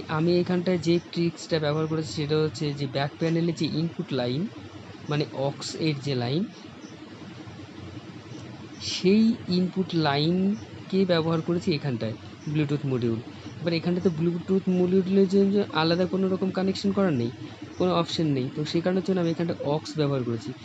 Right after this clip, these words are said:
আমি যত-, যখন aux on করব, তার মানে আমার Bluetooth তার মধ্যে in হয়ে গেল। দেখতে পাচ্ছ এখানটা aux লেখা রয়েছে। এবার হচ্ছে আমার Bluetooth কানেকশন করার পালা। এবার আমি Bluetooth কানেকশন করবো এতে।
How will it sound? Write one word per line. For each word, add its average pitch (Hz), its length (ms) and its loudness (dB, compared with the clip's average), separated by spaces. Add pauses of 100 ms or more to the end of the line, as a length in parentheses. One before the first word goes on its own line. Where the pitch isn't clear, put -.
(760)
আমি 160 160 2
যত-, 180 320 0
যখন 156 320 0 (420)
aux 147 280 0 (500)
on 156 320 2
করব, 156 280 2 (380)
তার 165 180 2
মানে 185 160 4
আমার 196 160 6
Bluetooth 160 400 0 (440)
তার 151 160 2
মধ্যে 160 340 2
in 165 220 4
হয়ে 127 200 4
গেল। 107 160 2 (1120)
দেখতে 147 240 -2
পাচ্ছ 160 180 0
এখানটা 170 280 0
aux 139 300 -2
লেখা 156 220 2
রয়েছে। 147 300 2 (1400)
এবার 196 240 6
হচ্ছে 151 200 0
আমার 160 160 2
Bluetooth 147 420 0 (160)
কানেকশন 135 420 -2
করার 151 300 -2
পালা। 120 240 -8 (440)
এবার 185 180 6
আমি 175 120 6
Bluetooth 143 420 0
কানেকশন 127 400 -2
করবো 113 240 -2
এতে। 110 180 0